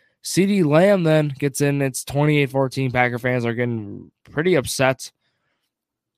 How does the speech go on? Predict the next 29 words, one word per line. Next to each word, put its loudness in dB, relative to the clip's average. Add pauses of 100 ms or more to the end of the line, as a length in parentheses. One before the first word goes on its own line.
(1040)
Then -6
you -4
guessed -4
in -2
the -6
fourth -2
quarter, 2
two -4
more 4
touchdowns 0
come -4
from -4
Christian -2
Watson. 0
Yeah. -4 (720)
Look, -2 (460)
Christian -2
Watson, -2
Watson 0
still, -4
fundamentals, -2
you -14
could -10
tell -6
he's -8
a -12
rookie. -14 (180)
I -12
mean, -8